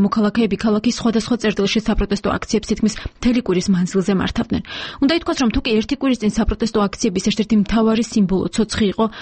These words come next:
ამ კვირას ის სტუდენტურმა მოწოდებამ ჩაანაცვლა. სისტემა უნდა დაინგრას. ეს არის გასული კვირის აქციების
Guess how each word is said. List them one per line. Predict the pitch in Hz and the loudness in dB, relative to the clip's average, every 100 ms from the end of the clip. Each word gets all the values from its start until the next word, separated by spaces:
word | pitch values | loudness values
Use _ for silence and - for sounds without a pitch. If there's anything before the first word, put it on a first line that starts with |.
| - - | -18 -4
ამ | 254 254 | -2 0
კვირას | 196 185 | 0 0
ის | 226 - - | -2 -2 0
სტუდენტურმა | 220 208 190 214 208 | 2 2 2 2 4
მოწოდებამ | 202 202 190 190 190 | 2 0 0 2 0
ჩაანაცვლა. | 220 180 - - - - - _ | 0 0 -2 -4 -6 -6 -10 _
სისტემა | - 220 - 202 208 | -6 -4 0 2 4
უნდა | 185 202 | 2 2
დაინგრას. | 208 190 185 - - - - - | 2 2 0 -2 -6 -10 -16 -6
ეს | 254 247 | 0 2
არის | 254 - | 0 0
გასული | 226 - 202 | 0 2 0
კვირის | 202 185 196 185 | 0 0 0 -2
აქციების | - 208 180 | -2 0 0